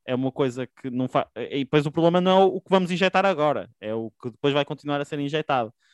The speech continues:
que o valor até poderá ser maior que o do novo banco, e é uma coisa completamente legal.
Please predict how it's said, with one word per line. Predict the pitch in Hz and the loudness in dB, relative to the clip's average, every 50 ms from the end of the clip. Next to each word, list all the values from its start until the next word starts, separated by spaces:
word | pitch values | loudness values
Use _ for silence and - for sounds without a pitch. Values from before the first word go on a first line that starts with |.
| _ _ _ _ _ _ _ _ | _ _ _ _ _ _ _ _
que | - 139 | -6 -2
o | |
valor | 127 143 139 139 147 147 | 0 2 2 4 4 2
até | 147 - 156 | 2 0 -2
poderá | - - 147 147 147 139 | -4 -4 -4 -2 -2 -2
ser | - - 147 | -2 -2 -2
maior | 147 147 139 143 143 - | -2 0 0 0 -2 -2
que | - | -4
o | 151 | -6
do | 139 147 | -6 -4
novo | 151 151 147 143 | -4 -4 -4 -4
banco, | 139 147 143 131 117 107 - - | -2 -2 -2 -2 -4 -8 -12 -12
e | 107 110 | -10 -8
é | |
uma | 110 117 120 | -8 -8 -6
coisa | - 127 117 123 | -6 -8 -8 -8
completamente | - 131 117 123 123 - 127 123 120 - | -8 -6 -6 -6 -6 -4 -6 -8 -8 -8
legal. | 131 123 123 120 110 107 104 | -12 -12 -10 -12 -12 -14 -16